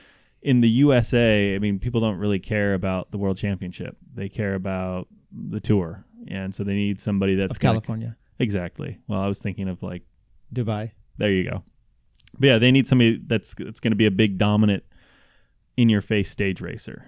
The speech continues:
Speaker 1: And, uh, right now, I don't think we, we
Speaker 2: Tour
Speaker 1: have
Speaker 2: of
Speaker 1: that.
Speaker 2: Guangxi.
Speaker 1: That's coming up. That's
Speaker 2: <laughs>
Speaker 1: two weeks out.
Speaker 2: I know.
Speaker 1: Don't forget.
Speaker 2: I know. No, I, I, I agree. And it's, it's tough because, I mean, what do you, you know, the winner is Alejandro Valverde, and he's getting
Speaker 1: Right.
Speaker 2: on the top,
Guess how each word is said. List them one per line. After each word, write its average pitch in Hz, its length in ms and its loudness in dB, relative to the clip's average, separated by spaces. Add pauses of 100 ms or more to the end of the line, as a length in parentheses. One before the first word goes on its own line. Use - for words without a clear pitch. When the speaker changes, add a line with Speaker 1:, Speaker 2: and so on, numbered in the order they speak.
Speaker 1:
And, - 320 -8
uh, - 100 -14 (120)
right 101 200 -8
now, 95 160 -8
I 95 60 -6
don't 95 160 -6
think 101 240 -10
we, 98 240 -2
we 98 220 -4
Speaker 2:
Tour - 20 -10
Speaker 1:
have - 280 0
Speaker 2:
of 127 80 0
Speaker 1:
that. 117 100 -2
Speaker 2:
Guangxi. 127 560 0 (300)
Speaker 1:
That's - 180 -2
coming 170 240 4
up. 175 220 4
That's 156 360 0
Speaker 2:
<laughs> - 80 0
Speaker 1:
two 156 60 8
weeks 151 240 6
out. 160 380 4
Speaker 2:
I - 120 0
know. 151 120 -2
Speaker 1:
Don't 139 260 2
forget. 160 340 4 (320)
Speaker 2:
I 131 120 0
know. 131 180 0
No, 185 140 6
I, 196 240 4
I, 165 260 6
I 151 60 2 (180)
agree. 135 320 0
And 131 100 2
it's, - 220 -4
it's - 240 -4
tough 156 380 2
because, 135 240 -4
I 131 80 0
mean, 127 120 0
what 131 100 0
do 135 80 0
you, - 40 -6 (240)
you 139 80 -2
know, 120 160 0
the 127 220 -2
winner 139 260 2
is 120 160 0
Alejandro 120 460 0
Valverde, 110 560 -2
and 113 80 -2
he's 120 100 0
getting 104 140 4
Speaker 1:
Right. 95 80 6
Speaker 2:
on 123 60 2
the 120 60 0
top, 117 280 -2